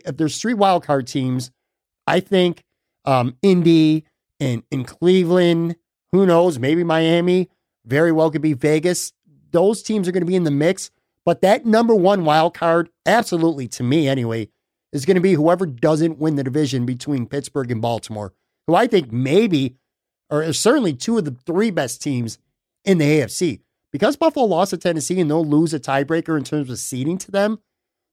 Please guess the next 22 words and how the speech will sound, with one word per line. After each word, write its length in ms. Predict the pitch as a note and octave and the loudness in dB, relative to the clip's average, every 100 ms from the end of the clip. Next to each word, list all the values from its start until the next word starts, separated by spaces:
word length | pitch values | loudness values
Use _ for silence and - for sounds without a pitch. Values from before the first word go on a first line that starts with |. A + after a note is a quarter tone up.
| - | -6
the 80 | B2+ | -2
Bills, 380 | E3+ A3 B3 | 2 4 4
if 100 | G3+ | 0
they 140 | F3+ B3 | 0 0
win 200 | C4 A#3 | 0 0
the 140 | G3+ | 0
A 40 | F#3+ | 0
F 60 | |
C 140 | F#3 F3 | -2 -2
East, 380 | D#3 D#3+ - _ _ _ _ _ _ | 0 0 -4 _ _ _ _ _ _
and 120 | D3 D3+ | -2 0
I 100 | D#3 | 2
think, 360 | F#3+ G3 - _ _ _ _ _ | 0 0 -4 _ _ _ _ _
and 240 | D3+ D#3+ F3+ | -2 -2 -2
I'm 140 | F3 | -2
sure 160 | D3+ E3+ | -2 0
we 100 | D3 | 0
agree 220 | A#2 A#2 | -2 -4
on 100 | G#2 | -6
this, 140 | G2+ | -8
Kansas 340 | - F#3 G3+ G3 | -4 -2 -2 0
City, 340 | G3 F#3 F#3 | 2 2 0